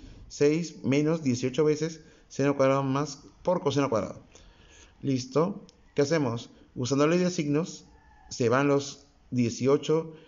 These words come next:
seno cuadrado por coseno cuadrado, o sea, ¿sí? Se van a ir. Y solamente te vas a quedar con ¿cuánto? Nueve menos tres es, nueve menos seis es tres, perdón.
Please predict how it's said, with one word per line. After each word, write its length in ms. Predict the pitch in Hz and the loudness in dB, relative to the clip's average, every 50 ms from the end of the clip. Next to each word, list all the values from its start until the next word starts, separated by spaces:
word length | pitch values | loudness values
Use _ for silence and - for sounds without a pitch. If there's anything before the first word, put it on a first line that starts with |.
| - - _ | -20 -20 _
seno 360 | - - - 139 139 147 147 | -14 -6 -4 0 0 0 2
cuadrado 280 | 147 143 135 143 143 139 | 2 2 4 4 2 2
por 140 | 143 - - | 0 -2 -2
coseno 300 | 120 113 127 135 147 - | -2 -2 0 -2 -2 0
cuadrado, 380 | 175 175 175 160 147 139 147 | 0 0 2 2 2 2 0
o 60 | 165 | 0
sea, 300 | 139 143 135 143 143 - - - - - - _ - - - - - _ _ - - - _ _ _ _ _ _ - | -2 -2 -4 -4 -6 -10 -14 -16 -18 -18 -18 _ -14 -14 -14 -14 -16 _ _ -20 -20 -20 _ _ _ _ _ _ -8
¿sí? 300 | - 131 147 - - - | -4 -4 -4 -4 -6 -10
Se 140 | - - 113 | -6 -4 -2
van 140 | 113 120 139 | -2 0 0
a 60 | 151 156 | 0 0
ir. 260 | 151 165 196 - - - - - - - _ _ _ _ _ _ _ _ - - _ _ _ _ _ _ _ - - - - - - - - _ - - - - - - - - - - _ _ | 0 0 -2 -6 -14 -20 -20 -20 -20 -20 _ _ _ _ _ _ _ _ -20 -20 _ _ _ _ _ _ _ -20 -20 -18 -16 -16 -16 -16 -20 _ -16 -12 -12 -12 -12 -14 -20 -20 -20 -20 _ _
Y 180 | - 143 135 127 | -4 -4 -2 0
solamente 340 | 139 156 160 170 170 170 165 | 2 2 2 2 0 -2 0
te 100 | - - | 2 0
vas 140 | 139 - | 2 2
a 60 | 156 147 | 0 -2
quedar 120 | 147 147 | -2 0
con 140 | 143 135 131 | 0 0 0
¿cuánto? 240 | 131 123 104 104 107 | 0 0 0 0 0
Nueve 180 | 120 131 147 | 0 0 0
menos 240 | 151 156 156 160 156 | 0 0 0 -2 -2
tres 180 | 151 151 151 151 | -2 -4 -4 -4
es, 220 | 143 147 - - - _ - - | -8 -8 -10 -16 -20 _ -16 -4
nueve 180 | - 139 151 156 | 0 2 2 2
menos 220 | 165 156 151 151 | 2 2 0 2
seis 180 | 156 165 160 151 | 0 0 0 0
es 160 | 160 151 156 | -2 -4 -2
tres, 220 | - - 95 - - | -6 -8 -8 -8 -8
perdón. 280 | - - - - - | -10 -12 -12 -12 -18